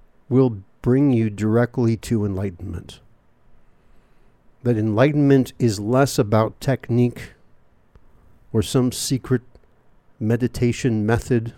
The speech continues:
where you have to cross your leg, legs and breathe a certain way with your pranayama. Of course, there's a place for all of that,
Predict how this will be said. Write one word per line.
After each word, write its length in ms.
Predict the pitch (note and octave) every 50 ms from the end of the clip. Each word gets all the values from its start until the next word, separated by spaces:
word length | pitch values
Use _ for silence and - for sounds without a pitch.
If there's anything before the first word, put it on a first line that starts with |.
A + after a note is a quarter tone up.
| - - _ - _ - _ _ - _ - _ _ - _ _ - _ - - _
where 120 | - A2
you 120 | A2 A2+ G#2
have 180 | A#2 A#2+ -
to 80 | - A#2+
cross 460 | - - - C3+ B2 A#2+ - - -
your 100 | B2 A2+
leg, 500 | A2+ A2+ A#2 A#2 A#2+ A#2+ A#2+ A2 A2+ - - _ - C3 - -
legs 400 | - A#2+ B2 B2+ B2+ A#2 A#2 A2
and 240 | A#2+ A2 A#2 A2 G2
breathe 400 | G#2+ A2+ A#2+ B2 B2+ B2+ B2 A2
a 80 | A2 G2
certain 480 | - - C3 B2+ A2+ A#2+ A#2+ A#2+ A#2 - - - - - - - - - - _ _ _ _ -
way 380 | A2+ A#2 A#2+ A#2+ B2 B2 B2+
with 320 | A#2+ A2+ G#2 - - - B2+
your 200 | A2 G#2 A#2 G#2
pranayama. 800 | - - C#3 C3+ B2+ B2+ B2+ A#2+ A#2+ A#2+ A#2+ A#2 A#2+ B2 A#2+ - - _ _ _ _ _ _ _ _ _ _ _ _ _ _ - _ - _ _ _ - _ -
Of 180 | - D#3+ C#3 -
course, 220 | - D#3 D3+ C3
there's 160 | - C#3+ B2 C3
a 40 |
place 360 | B2 - - C#3 D3 D3 - -
for 180 | - C#3+ C3
all 260 | - A2+ A#2+ C#3 D3+
of 140 | D#3 A#2+ F#2+
that, 240 | F#2 F#2 F2 - -